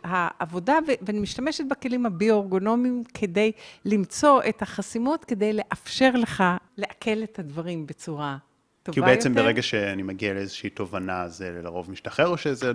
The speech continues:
Speaker 2: לא, לא מספיק?
Speaker 1: הרבה פעמים. אם אתה חש צמרמורת,
Speaker 2: Hmm.
Speaker 1: אני קוראת לזה אורגזמה במוח.
Speaker 2: Hmm.
Speaker 1: אם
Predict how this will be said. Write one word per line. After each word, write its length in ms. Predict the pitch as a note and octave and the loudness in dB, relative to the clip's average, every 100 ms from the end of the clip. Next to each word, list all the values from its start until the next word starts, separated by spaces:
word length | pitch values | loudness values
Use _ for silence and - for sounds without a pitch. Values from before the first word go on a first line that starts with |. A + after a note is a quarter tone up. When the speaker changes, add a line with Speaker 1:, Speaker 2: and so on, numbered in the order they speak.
| A#2+ | 2
Speaker 2:
לא, 100 | C3 | 2
לא 100 | A#2 | 4
מספיק? 260 | A2 - E3+ | 2 0 -4
Speaker 1:
הרבה 60 | |
פעמים. 140 | C#3+ B2 | -4 -2
אם 340 | B3+ C#4+ C4 A#3+ - - - | 2 2 0 -4 -14 -20 -14
אתה 140 | - F3+ | -12 -12
חש 320 | - G#3 - | -10 -10 -10
צמרמורת, 800 | - - F#3+ D3+ D#3+ G#3+ C#4+ E4+ _ _ - - - | -18 -16 -12 -10 -8 -6 -6 -8 _ _ -20 -20 -12
Speaker 2:
Hmm. 80 | A#2 | -4
Speaker 1:
אני 120 | F#3 | -4
קוראת 260 | F2+ F#3+ G#3 | -2 -2 -2
לזה 200 | G3 F3+ - - | -2 -2 -4 -4
אורגזמה 580 | D#3+ C#3+ F3 F3 F3 D3+ | -4 0 0 2 -2 -2
במוח. 600 | C#3+ D3 G3 A#3+ - - _ - - - | -4 -2 -2 -2 -6 -16 _ -20 -18 -2
Speaker 2:
Hmm. 40 | |
Speaker 1:
אם 180 | A#2 G#2+ | 0 0